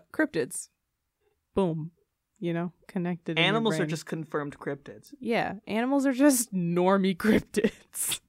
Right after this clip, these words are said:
Speaker 2: The cryptids who got caught.
Speaker 1: Yeah.
Speaker 2: They're cowards, and
Speaker 1: The
Speaker 2: they
Speaker 1: one who
Speaker 2: failed
Speaker 1: got
Speaker 2: the
Speaker 1: away.
Speaker 2: game.
Speaker 1: Yeah.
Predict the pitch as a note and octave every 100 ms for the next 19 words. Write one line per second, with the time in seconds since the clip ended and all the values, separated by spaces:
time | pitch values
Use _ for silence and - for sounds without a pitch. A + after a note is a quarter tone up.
0 | _ - - A#3 C#4+ C#4+ G4+ D#4+ A#3+ G#3+
1 | - - E3 C#3 - _ _ _ _ _
2 | - G#3 E3 A3 A3 - F#3 F#3 C#3 C#3
3 | - F3+ F#3 A#3+ B3 F3+ F#3 F3 D#3+ D#3+
4 | D#3 - - _ - E3+